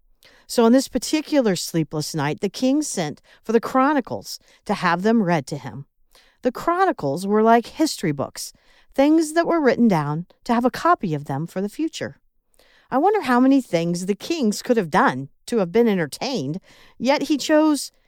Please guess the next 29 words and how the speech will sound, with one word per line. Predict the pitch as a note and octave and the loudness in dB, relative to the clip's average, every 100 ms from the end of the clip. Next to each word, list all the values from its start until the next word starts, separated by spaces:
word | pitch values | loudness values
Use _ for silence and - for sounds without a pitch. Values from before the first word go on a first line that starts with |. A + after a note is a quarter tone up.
| _ - | _ -6
historical | C4 - - - D4 B3 D4+ E4+ | -4 -4 -8 -6 -2 0 2 2
records? | F4 F#4 F#4+ F#4 - - _ _ _ _ _ | 2 2 -2 -4 -8 -14 _ _ _ _ _
I | A3 | 2
mean, | B3+ B3+ A#3+ G3+ _ _ | 4 4 2 -2 _ _
he | - | -12
could | - B3+ | 0 2
have | D#4+ | 2
caught | - D#3+ | 0 -2
the | - | -2
latest | D#3+ E3 D#3 F3 | -2 -2 -2 -4
episode | G#3+ F3+ D#3 | -2 -4 -4
of | C#3 | -6
Ted | - D3+ | -4 -4
Lasso | C#3 D3+ G3 C#4+ D4+ E4 _ _ _ _ | -4 -4 -4 -2 -2 -2 _ _ _ _
or | F3 | -2
watched | F3+ G#3 - | 0 -2 -4
people | - A3 G#3 | -4 -2 0
go | F3+ F3 F3 | 2 2 2
into | F3+ D#3+ | -2 -4
huge | D#3 - G#3 C#3+ | -6 -6 -6 -6
debt | C3 G3+ - | -4 -4 -4
on | - C#3 | -10 -10
house | - G#3 - | -2 -2 -2
hunters. | C#3 B2+ C#3+ - - _ _ _ _ - - | -8 -8 -10 -14 -18 _ _ _ _ -6 -2
<laughs> | G#3 G#3 E3 | 0 -2 -4
But | F3+ E3 C3+ | 0 0 -2
no, | E3+ E3 E3 F#3+ F4 G4+ C#4 F#3 D3+ C#3+ - - _ - | -6 -4 -2 2 2 2 2 2 0 -2 -10 -20 _ -6
this | D#3+ C#4+ - | -2 -2 -2
time | - F3 C#3+ | -4 -2 -4